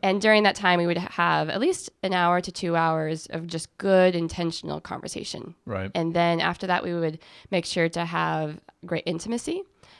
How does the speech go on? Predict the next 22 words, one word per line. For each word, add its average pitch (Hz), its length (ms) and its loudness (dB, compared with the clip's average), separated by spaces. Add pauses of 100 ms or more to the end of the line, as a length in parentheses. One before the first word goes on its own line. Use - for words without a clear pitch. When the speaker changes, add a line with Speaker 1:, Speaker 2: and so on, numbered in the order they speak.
(100)
Speaker 1:
And 190 160 -2
then 185 180 4
maybe 175 200 2
after 165 140 -2
that, 160 80 -2
we'd 160 120 -4
watch 147 200 -6
a 165 40 -6
movie. - 360 -8 (420)
And 202 140 2
having 247 400 4
this 214 360 2
every 196 340 4
week 175 360 -2
for - 300 -4
us, 165 480 2
I 175 80 -2
feel 180 180 -2
like 170 120 2
was 175 100 -2
pretty 185 240 -4
pivotal. 175 500 -2